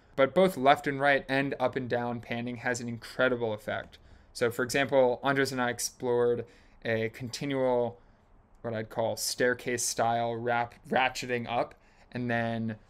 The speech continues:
ratcheting down of both frequency and amplitude of panning. And this does a couple of things. So first, it really adds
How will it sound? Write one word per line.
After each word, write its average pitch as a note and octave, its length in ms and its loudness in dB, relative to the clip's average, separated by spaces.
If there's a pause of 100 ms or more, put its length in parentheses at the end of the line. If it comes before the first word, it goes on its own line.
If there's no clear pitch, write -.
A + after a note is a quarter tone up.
ratcheting A2+ 480 -2
down A#2 420 -6
of A2+ 220 -10
both B2 240 -4
frequency C3 720 -2
and C3 300 0
amplitude B2 500 -2
of A#2+ 160 0
panning. B2+ 460 -6 (340)
And A#2+ 220 0
this C#3 140 0
does D#3+ 160 4
a D3 40 -2
couple B2 240 0
of A2+ 80 -6
things. G#2 360 -8
So A2 240 -6
first, - 800 0 (400)
it A#2+ 80 -4
really E3+ 380 0
adds B2 520 0